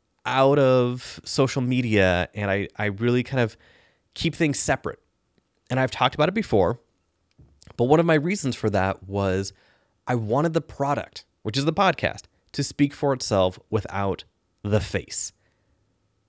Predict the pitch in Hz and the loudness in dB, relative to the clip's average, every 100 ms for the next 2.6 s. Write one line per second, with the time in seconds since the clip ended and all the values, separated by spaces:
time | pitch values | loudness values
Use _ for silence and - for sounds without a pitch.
0 | - 120 110 131 151 175 160 147 131 123 | 0 2 4 4 4 2 -2 0 0 0
1 | 120 - _ _ _ _ - 117 117 127 | -2 -6 _ _ _ _ -6 -4 0 -2
2 | - - 127 147 131 | -2 -2 0 2 2